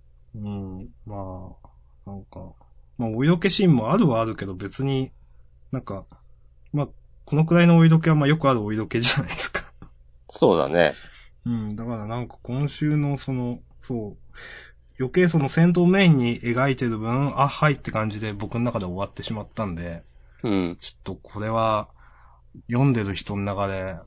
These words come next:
Speaker 1: 今週の良かったっていう人どうなのかなと僕は思ってしまって。
Speaker 2: うん。
Speaker 1: はい。
Speaker 2: うん。
Speaker 1: ということでちょっと上げさせてもらいました。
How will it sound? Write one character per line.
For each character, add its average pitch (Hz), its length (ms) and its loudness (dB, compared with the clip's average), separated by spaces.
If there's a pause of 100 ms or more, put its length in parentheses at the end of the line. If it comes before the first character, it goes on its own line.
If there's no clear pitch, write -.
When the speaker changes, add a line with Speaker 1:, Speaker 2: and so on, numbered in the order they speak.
(1700)
Speaker 1:
今 117 220 -4
週 123 180 -4
の 113 640 -6 (540)
良 135 100 2
か 123 140 0
っ - 60 -4 (340)
た 101 80 -8
っ 87 60 -12 (120)
て 98 80 -8
い 95 60 -8
う 92 40 -10
人 98 200 -10
ど 131 100 2
う 135 160 2
な 143 60 2
の 110 60 -4 (180)
か - 120 -10
な 98 140 -6
と - 300 -14
僕 101 180 -10
は 95 60 -6
思 95 160 -10
っ - 20 -16
て - 140 -20
し 120 100 -6
ま 90 200 -6
っ - 20 -16
て。 85 100 -16
Speaker 2:
う 87 60 -14
ん。 98 60 -18 (1300)
Speaker 1:
は 117 160 -4
い。 - 120 -12 (1200)
Speaker 2:
う 131 40 -4
ん。 - 20 -2
Speaker 1:
と 143 80 2
い - 20 2
う 139 80 -2
こ 160 80 4
と 160 140 2
で 151 100 4
ち 156 100 -2
ょ - 40 -4
っ - 20 -8
と 101 140 -8
上 101 60 -4
げ 110 100 -2
さ 107 120 -6
せ 98 140 -8
て - 80 -8
も 92 160 -4
ら 90 100 -4
い 90 60 -8
ま 90 100 -10
し - 120 -8
た。 80 160 -16